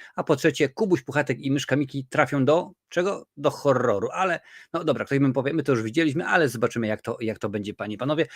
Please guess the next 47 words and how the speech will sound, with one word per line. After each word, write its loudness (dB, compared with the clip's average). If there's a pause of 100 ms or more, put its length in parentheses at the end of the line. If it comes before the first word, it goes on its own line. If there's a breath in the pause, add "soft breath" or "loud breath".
(140 loud breath)
A -2
jeżeli 4
chcesz 0
być 2
na 4
bieżąco, 4
to -2
daj 4
suba 4
i 0
włącz 0
dzwonek 2
z -14
opcją -8
wszystko, -6
a 0
my 0 (120)
lecimy, 0 (220)
nie 0
przedłużamy, 0
bo 0
rzeczywiście -6
tematów -4
jest -6
całkiem, -2
e, 0
całkiem -12 (100)
sporo. -4 (180 loud breath)
Zaczniemy 0
oczywiście -2
od 2
He-Mana, -2 (320)
bo -10
to -4
jest -2
ważna, 0 (800)
ważna -2
sprawa. 0 (300 loud breath)
Jest 2
to -4
artykuł 0
The 4
Hollywood 4
Reporter, 0 (360 loud breath)
y, 4 (200)
pokazany 2
przez -2